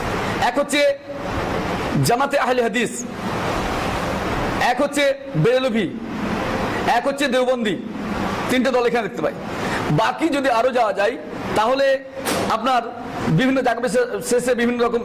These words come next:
ইয়ে আছে, দল আছে। লালবাগে কিছু শিয়া আছে, এই ধরনের আছে, শিয়াদেরকে মুসলিমের অন্তর্ভুক্ত ধরা যায় না, যদিও তারা দাবি করে বা অন্যরা হয়তো ভাগ করতে গিয়ে শিয়া সুন্নি ভাগ করে, তো সেদিক আলাদা ব্যাপার। তো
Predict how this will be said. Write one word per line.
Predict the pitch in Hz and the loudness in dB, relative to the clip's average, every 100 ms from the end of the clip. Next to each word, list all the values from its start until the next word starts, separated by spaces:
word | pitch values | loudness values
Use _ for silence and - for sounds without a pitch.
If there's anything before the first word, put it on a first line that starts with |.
| - | 0
ইয়ে | 226 | 2
আছে, | 208 220 | 2 2
দল | 214 220 | 2 2
আছে। | 196 247 - - | 0 -2 -2 -2
লালবাগে | 175 220 233 262 | 2 2 2 0
কিছু | 240 233 | 0 -2
শিয়া | - 247 220 | 0 2 2
আছে, | 202 262 | 2 0
এই | |
ধরনের | 220 226 | 0 0
আছে, | 214 240 | 0 0
শিয়াদেরকে | 240 202 202 | 0 0 0
মুসলিমের | 208 220 226 | 0 0 0
অন্তর্ভুক্ত | 196 202 202 214 208 - - | 2 0 2 0 0 -8 -2
ধরা | - 226 | 2 4
যায় | 202 180 | 2 0
না, | 208 - - - - - - | -2 -6 -8 -6 -4 0 2
যদিও | 202 233 | 2 2
তারা | 240 214 202 185 | 2 2 2 0
দাবি | 202 214 | 0 0
করে | 240 220 | 0 2
বা | 208 | 2
অন্যরা | 196 208 214 | 2 2 2
হয়তো | 202 202 208 - - | 2 2 0 0 -2
ভাগ | 170 208 | 0 0
করতে | 226 220 | 0 0
গিয়ে | 202 | 2
শিয়া | 208 208 | 2 0
সুন্নি | 208 196 | 0 0
ভাগ | 196 180 | 0 2
করে, | 175 233 - - - - - - | 0 0 -6 -8 -6 -4 -2 0
তো | 196 | 2
সেদিক | 190 254 - | 2 0 2
আলাদা | 214 233 | 2 2
ব্যাপার। | 208 - 214 - - - - | 0 0 -2 -4 -10 -6 -4
তো | - | 0